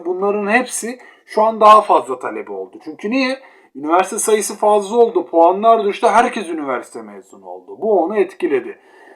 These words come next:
Diğer bir sebep ise insanlık konusunda. Çünkü maalesef bizim Türkiye'mizde bilgilenmeyi ve kendimizi geliştiren bir toplum değiliz. Evet,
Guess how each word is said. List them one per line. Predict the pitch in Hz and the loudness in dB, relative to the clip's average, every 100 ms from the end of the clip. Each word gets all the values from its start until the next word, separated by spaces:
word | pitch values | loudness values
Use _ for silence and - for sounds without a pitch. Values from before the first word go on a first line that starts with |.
| _ - | _ 2
Diğer | 196 247 240 | 4 6 4
bir | 220 196 | 0 -4
sebep | 185 185 180 147 | -2 -2 -2 -4
ise | 180 - 151 175 - | -8 -8 -6 -8 -12
insanlık | 143 131 165 160 156 | -12 -2 -2 -2 -8
konusunda. | - 135 123 - 196 202 | -12 -14 -14 -6 -4 -4
Çünkü | 202 208 | -6 -2
maalesef | 226 226 202 - 208 202 | 4 4 2 -4 -6 -6
bizim | 190 196 190 | -8 -8 -6
Türkiye'mizde | 208 - 196 170 151 143 185 | -12 -4 -2 -2 -4 2 2
bilgilenmeyi | 160 151 151 175 170 170 170 190 | 2 -8 -4 0 0 0 -2 0
ve | 190 | -2
kendimizi | 175 165 156 160 165 170 | 0 -2 -2 -6 -8 -6
geliştiren | 160 147 - 165 170 165 | -6 -6 -8 -8 -6 -8
bir | - | -8
toplum | 151 - - 170 147 | -10 -8 -8 -6 -2
değiliz. | 156 131 107 - | -2 -2 -10 -6
Evet, | 196 185 165 | 2 2 2